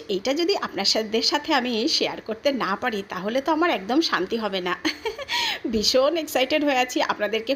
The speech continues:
কবে আমি দেখাবো এই মাস্ক মেলনটা। তো মাস্ক মেলনটা দেখতে পাচ্ছেন বেশ বড় হয়ে গেছে, আশা করছি কিছুদিনের মধ্যে পেকেও যাবে। তো চলুন দেখে নিই কী করে এত সুন্দর মাস্ক মেলন আমার ছাদ বাগানে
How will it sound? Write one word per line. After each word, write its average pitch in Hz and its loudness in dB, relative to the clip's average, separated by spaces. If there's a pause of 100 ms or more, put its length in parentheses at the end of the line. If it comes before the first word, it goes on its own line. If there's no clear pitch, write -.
কবে 214 2
আমি 311 4
দেখাবো 262 2
এই 233 0
মাস্ক 196 -2
মেলনটা। 180 -2 (400)
তো 247 0
মাস্ক 185 -2
মেলনটা 269 2
দেখতে 220 -4
পাচ্ছেন 262 2
বেশ 220 0
বড় 277 2
হয়ে 302 4
গেছে, 330 2 (400)
আশা 180 0
করছি 202 -4
কিছুদিনের 202 0
মধ্যে 214 -2
পেকেও 208 2
যাবে। 165 -2 (720)
তো 320 2
চলুন 294 4
দেখে 285 0
নিই 277 4 (120)
কী 254 -8
করে 311 0 (100)
এত 185 -8
সুন্দর 247 -2
মাস্ক 202 -4
মেলন 208 2
আমার 175 0
ছাদ 170 -6
বাগানে 180 0